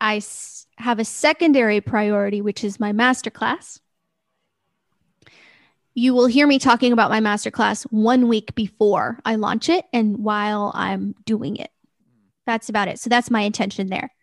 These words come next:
Now, along the lines of the makeup, so for anyone who doesn't know my brand yet, n-, you know, even though I do planning and productivity, I love helping women glow and feel beautiful and radiant. So I also sell makeup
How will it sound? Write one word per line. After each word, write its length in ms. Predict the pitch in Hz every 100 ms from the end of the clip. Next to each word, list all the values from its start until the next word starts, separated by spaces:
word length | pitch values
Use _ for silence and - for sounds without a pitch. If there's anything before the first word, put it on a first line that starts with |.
| _ _ - - -
Now, 420 | 233 226 226 220 -
along 420 | 226 233 254 254
the 100 | 247
lines 480 | 226 220 240 240 240
of 240 | 220 196
the 80 | 208
makeup, 640 | 208 233 233 233 254 254 _ _ _ _ _ _ -
so 280 | - 226 214
for 320 | - 254 233
anyone 320 | 226 226 214
who 100 | 233
doesn't 280 | 220 214 202
know 120 | 208
my 160 | 202 202
brand 380 | 202 196 196
yet, 220 | 202 196 - - _ 220
n-, 120 | 247 -
you 120 | 214
know, 140 | 190
even 180 | 220 233
though 80 | 233
I 60 | 220
do 140 | 208
planning 380 | - 214 208 196
and 100 | 190
productivity, 720 | 208 196 - 208 208 190 196 _ _ -
I 100 | 220
love 260 | 220 214
helping 340 | 220 208 208 202
women 300 | 196 185 202
glow 480 | 208 214 202 196
and 180 | 190 196
feel 200 | - 190
beautiful 440 | 196 202 196 - 190
and 140 | 190
radiant. 420 | 208 202 196 196
So 200 | - 208 -
I 120 | 208
also 320 | 208 214 - 208
sell 320 | - 208 190
makeup 460 | 190 208 - -